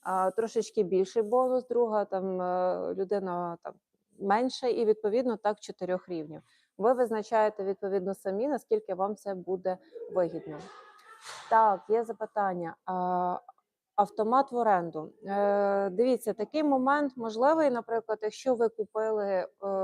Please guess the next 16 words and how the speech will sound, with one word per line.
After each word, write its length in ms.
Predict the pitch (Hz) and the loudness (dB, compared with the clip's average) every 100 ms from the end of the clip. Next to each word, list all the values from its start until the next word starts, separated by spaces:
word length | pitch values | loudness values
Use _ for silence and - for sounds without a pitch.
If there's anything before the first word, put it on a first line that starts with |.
| 190 | 0
у 220 | 185 - | -2 -2
нас 300 | 208 190 175 | -2 0 -2
автомат, 460 | - - 190 233 359 - _ 202 | -6 -6 -4 0 0 0 _ 0
ви 200 | 214 233 | 2 4
не 120 | 220 | 2
хочете 440 | 226 208 196 - | 0 0 -2 -4
бути, 300 | 196 214 208 | 2 2 2
наприклад, 540 | 190 185 202 185 185 175 _ _ _ _ - | -6 -4 -4 -4 -4 -6 _ _ _ _ -4
а, 140 | 185 | -2
приватним 440 | 220 226 240 233 | 2 6 6 6
підприємцем, 680 | 202 - 240 311 453 453 233 | -2 0 4 6 6 6 2
так, 160 | 269 339 | 4 4
але 220 | 226 226 | 4 6
ви 120 | 302 330 | 6 4
хочете, 680 | 254 269 302 - 269 262 | 4 4 0 0 2 2
наприклад, 540 | 240 226 240 247 247 | 0 -2 -2 0 0